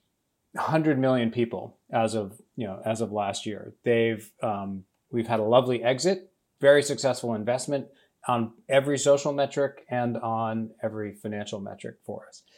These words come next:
And yet, look at the climate change problem that's happening, right? That, that individual effort is heroic. That team is doing unbelievable work, and yet the tidal forces of our economy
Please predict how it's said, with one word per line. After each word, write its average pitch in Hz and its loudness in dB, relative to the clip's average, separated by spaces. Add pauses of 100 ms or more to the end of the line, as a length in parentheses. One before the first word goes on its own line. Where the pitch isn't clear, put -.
(240)
And 127 -2
yet, 165 6
look 147 2
at 151 0
the 139 0
climate 123 -2
change 98 -10
problem 104 -10 (100)
that's - -10
happening, - -14
right? 113 -4 (440)
That, 127 2 (460)
that 151 8
individual 147 8
effort 139 4
is 143 4
heroic. 131 6
That 113 -4
team 135 0
is 120 -2
doing 123 -2
unbelievable 131 0
work, 135 2
and 123 0
yet 123 2
the 123 2
tidal 135 4
forces 123 0
of 110 -2
our 101 -2
economy 101 -6